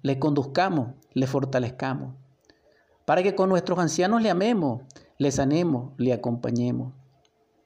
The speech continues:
Y para aquellos que puedan, Señor, realizar la gran obra de sí, en ti,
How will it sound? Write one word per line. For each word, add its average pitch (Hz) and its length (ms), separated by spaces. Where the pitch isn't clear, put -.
Y 156 260
para 160 260
aquellos 190 320
que 240 120
puedan, 208 440
Señor, 170 680
realizar 147 500
la 185 100
gran 185 240
obra 180 280
de 170 120
sí, 170 440
en 139 340
ti, 190 420